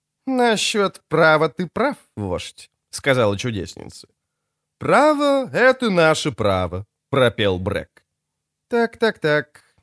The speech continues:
буркнул Легкоступ. Зоб решил, что это означало согласие.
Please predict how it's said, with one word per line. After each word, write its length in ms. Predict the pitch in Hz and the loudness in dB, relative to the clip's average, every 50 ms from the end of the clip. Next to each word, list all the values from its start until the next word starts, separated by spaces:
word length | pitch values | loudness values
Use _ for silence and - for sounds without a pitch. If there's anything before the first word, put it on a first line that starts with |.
| _ _ _ _ - | _ _ _ _ -10
буркнул 720 | 107 110 107 104 107 117 113 104 - - 110 110 104 101 | -10 -8 -8 -6 -4 -4 -4 -4 -4 -4 -2 -2 -2 -2
Легкоступ. 640 | 98 101 95 - - 104 - - - 92 82 _ _ _ _ _ _ _ _ _ _ - | -2 -4 -4 -4 -6 -6 -6 -6 -10 -12 -16 _ _ _ _ _ _ _ _ _ _ -6
Зоб 280 | 170 185 214 190 156 | 0 0 0 2 2
решил, 340 | 190 170 151 - 180 170 151 | 0 -2 -2 0 -2 -2 -4
что 160 | - - 160 | -4 -2 0
это 260 | 151 147 - - 131 | 0 0 2 2 2
означало 520 | 123 117 101 127 120 - 123 113 104 104 101 | 2 2 0 -4 -4 -2 0 0 0 0 -2
согласие. 720 | - - 107 92 90 82 - - - - - - - | -2 -2 -4 -4 -6 -10 -10 -10 -14 -16 -18 -20 -20